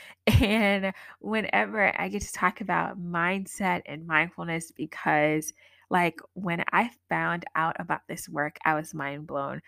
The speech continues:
But then when I found out how I can use mindfulness to be in connection with God and really grow my faith and really, uh,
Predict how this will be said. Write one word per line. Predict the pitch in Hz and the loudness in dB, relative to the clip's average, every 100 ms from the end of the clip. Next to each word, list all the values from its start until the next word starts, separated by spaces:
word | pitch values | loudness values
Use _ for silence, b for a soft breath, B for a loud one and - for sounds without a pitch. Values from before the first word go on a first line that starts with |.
| b | b
But | - 190 | -4 2
then | 202 | 4
when | 262 | 4
I | 302 | 2
found | - - 165 170 170 | 2 0 0 0 2
out | 156 151 - | 4 4 2
how | - - 156 170 - | -2 0 2 2 2
I | 160 | -2
can | 185 165 156 175 | -4 -8 -10 -8
use | 147 151 160 - | -6 -4 -4 -8
mindfulness | 160 160 190 - 175 180 190 - - - | -8 -8 -6 -6 -6 -4 -6 -8 -12 -6
to | 170 160 156 156 b b | -2 0 -2 -6 b b
be | - 170 | -2 0
in | 160 160 | -2 -6
connection | - - - - 165 | -6 -6 -6 -6 -4
with | 147 - - | -4 -6 -4
God | 135 139 156 - - | 0 2 2 -2 -6
and | 156 160 | -6 -4
really | 160 151 | -2 -2
grow | 147 151 | -2 -4
my | 151 143 | -2 -2
faith | 180 - 135 170 - | -4 -6 -4 -4 -2
and | 165 143 147 B B B | -4 -4 -6 B B B
really, | 170 175 175 165 160 156 - - | 0 2 4 2 2 0 0 0
uh, | 147 135 135 | 2 2 -2